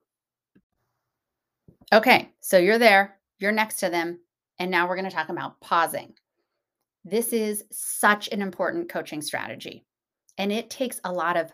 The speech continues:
practice and patience. Maybe there should be, like, five Ps here. This is gonna be the hardest thing for you because you are going to want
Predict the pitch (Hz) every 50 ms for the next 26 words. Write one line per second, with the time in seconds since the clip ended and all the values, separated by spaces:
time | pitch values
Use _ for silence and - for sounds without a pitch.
0 | _ _ - - 196 175 170 175 - - 196 - - 185 180 - - 147 147 -
1 | - - - - - - 208 220 233 240 254 233 233 240 254 233 - - 330 269
2 | 240 269 - - 302 262 - - - - - 208 190 202 220 233 - - 247 220
3 | 220 220 - 190 151 - - - - - - - - - - - _ _ _ _
4 | - 190 175 - 202 190 - 208 190 190 185 190 175 180 156 - 151 147 143 -
5 | - 135 135 143 143 - - 151 - - - - _ _ _ _ _ _ _ _
6 | _ _ _ - 196 185 - 196 202 185 - 208 214 214 - 202 190 180 175 -
7 | 208 196 196 190 190 190 202 208 208 - _ _ _ _ _ _ _ - - -
8 | 233 208 196 196 196 208 196 180 180 170 - - -